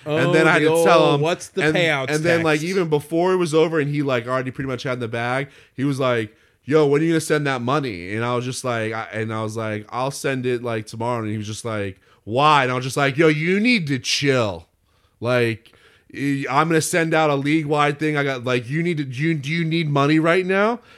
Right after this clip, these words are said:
Speaker 1: Like, and he's just like, "Oh, bro, I'm just asking questions." I'm just like, "Yeah, you're, it's almost begging. It's weird. It's odd. You need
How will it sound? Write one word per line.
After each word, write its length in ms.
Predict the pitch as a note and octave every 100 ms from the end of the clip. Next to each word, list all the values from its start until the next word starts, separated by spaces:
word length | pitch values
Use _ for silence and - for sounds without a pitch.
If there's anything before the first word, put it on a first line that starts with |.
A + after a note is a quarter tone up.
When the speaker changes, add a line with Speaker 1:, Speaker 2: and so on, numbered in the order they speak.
| - _ _ -
Speaker 1:
Like, 220 | B2+ B2
and 100 | B2
he's 140 | B2
just 160 | A#2+ A#2
like, 240 | B2 A#2
"Oh, 100 | A2+
bro, 280 | A2 C#3 F3
I'm 140 | C3 A#2
just 200 | C3+ C3+
asking 440 | C#3+ G#3 - C3+
questions." 340 | D3+ F3 C3+
I'm 100 | B2
just 140 | A#2+ -
like, 400 | B2+ A#2 A2 - - _
"Yeah, 160 | A2+ D#3
you're, 320 | D3 D3 C#3+
it's 140 | D3 D3+
almost 360 | D#3+ F3 B2
begging. 380 | G#2+ C#3+ C#3 A#2+
It's 180 | G#2 -
weird. 460 | A2 A2+ G2 D#2 -
It's 140 | - F#2
odd. 400 | A#2+ A2 E2+ C#2+ _ _ -
You 100 |
need 100 | C3